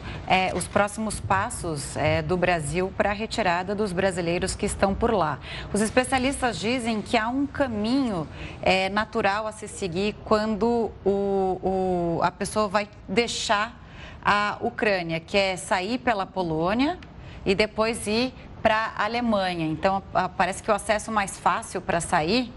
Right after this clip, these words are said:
pelo menos até onde eu tinha ouvido, é,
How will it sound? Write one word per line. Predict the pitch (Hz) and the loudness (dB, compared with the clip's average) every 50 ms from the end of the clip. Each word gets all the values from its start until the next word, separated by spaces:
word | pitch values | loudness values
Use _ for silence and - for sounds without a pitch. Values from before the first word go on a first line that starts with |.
| - - | -6 -2
pelo | 185 180 175 | 0 0 2
menos | 170 175 190 214 214 190 - - | 2 0 0 0 0 -2 -2 -2
até | - 170 170 - - 175 185 190 | 0 -2 0 2 2 2 2 0
onde | 185 180 180 196 180 156 170 185 170 - - - - - - | -2 -4 -4 -4 -4 -2 0 0 -2 -2 -6 -12 -10 -4 -2
eu | 175 175 | 0 0
tinha | 170 - 196 190 175 | 0 2 2 4 4
ouvido, | 165 165 156 147 139 180 220 254 220 185 165 - - - - - - - | 4 2 2 2 2 2 2 2 2 -2 -4 -4 -6 -12 -12 -8 0 2
é, | 175 180 | 2 2